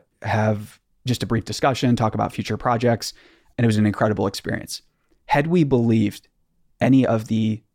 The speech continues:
quote, advice <laughs> from well-meaning people who were just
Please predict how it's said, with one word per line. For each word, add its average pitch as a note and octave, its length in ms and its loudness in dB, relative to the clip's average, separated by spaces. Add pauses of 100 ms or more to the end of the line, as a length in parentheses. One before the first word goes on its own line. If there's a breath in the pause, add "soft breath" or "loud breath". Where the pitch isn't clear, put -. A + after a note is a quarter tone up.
(460)
quote, A2 300 0
advice A2 640 -2 (240)
<laughs> - 220 -2
from A2 640 -2 (420 loud breath)
well-meaning A#2+ 520 2
people G#2+ 480 -2 (600)
who A2+ 140 4
were G#2 180 2
just G#2+ 360 -2